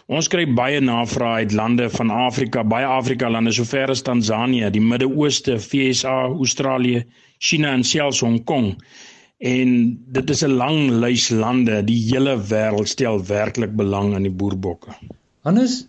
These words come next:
Speaker 2: wat maak die boerbok so aantreklik vir die buitelandse koper?
Speaker 1: Koos, ek dink die boerbok se aanpasbaarheid en dan die been-ratio vleisverhouding,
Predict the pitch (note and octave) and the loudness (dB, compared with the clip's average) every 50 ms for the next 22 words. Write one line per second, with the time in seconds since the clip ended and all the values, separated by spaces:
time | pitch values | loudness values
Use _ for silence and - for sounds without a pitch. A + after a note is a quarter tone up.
0 | _ _ - B2+ B2 C#3 F3+ G3+ - C#4 C4 B3+ C4+ G3+ C3+ B2+ D3+ E3 D#3+ E3 | _ _ -16 -8 -2 -2 -2 0 0 -2 -2 0 2 2 2 2 0 0 0 0
1 | E3 - - E3+ D#3 D3 D3 - D#3+ D#3 D3 - - B2+ A#2 - B2+ A2 F#2+ G2 | -2 -2 -2 -2 -2 -2 -2 -2 -2 -2 -2 -2 -4 -6 -4 -2 -4 -2 0 0
2 | A2 A2 - A2+ G#2+ G2 G2 - G2+ - G2+ F#2+ F2 - - - - _ _ _ | 0 0 0 -2 -2 -2 -4 -6 -8 -10 -8 -8 -8 -8 -12 -18 -18 _ _ _
3 | _ _ _ _ _ _ _ _ _ - E3+ D#3+ D#3+ D#3+ D#3 E3 E3 E3+ E3+ D#3 | _ _ _ _ _ _ _ _ _ -2 -2 0 0 0 0 0 0 2 2 2
4 | C3+ C3+ C#3+ D3 C#3+ D3+ D3+ C3 - - - - - - - - C#3 A#2+ C3 C3+ | 2 2 2 2 2 0 0 -2 -4 -10 -20 -12 -6 -4 -2 0 0 2 0 0
5 | B2 B2+ - E3 D3+ C#3 A#2+ A#2 A#2+ B2+ A#2+ A#2 A2+ A2+ A2 G#2 G#2+ - - - | 0 0 0 0 0 0 0 0 0 0 0 0 0 0 -2 -2 -4 -8 -20 -20
6 | - _ - - - - _ _ - - _ _ - B2+ C3 B2+ A#2+ A#2+ B2 B2+ | -20 _ -20 -20 -20 -20 _ _ -20 -20 _ _ -2 0 2 2 2 2 2 2
7 | A#2 A2 G#2+ B2+ C#3 D3 D3 C#3 C3 A#2+ A#2 G2+ G#2 G#2+ A2+ B2 B2+ B2 - D3+ | 2 2 2 2 2 2 2 2 4 2 2 2 0 0 0 0 0 0 2 2
8 | C#3 B2+ A2+ - - - - D#3 C#3+ C#3 C3 - - - A#2 G#2+ G#2 G#2 G2+ G2+ | 2 0 0 -2 -6 -6 -4 -2 0 0 0 -2 -2 -2 0 0 0 0 0 0
9 | G2+ F#2+ F#2 | 0 0 -2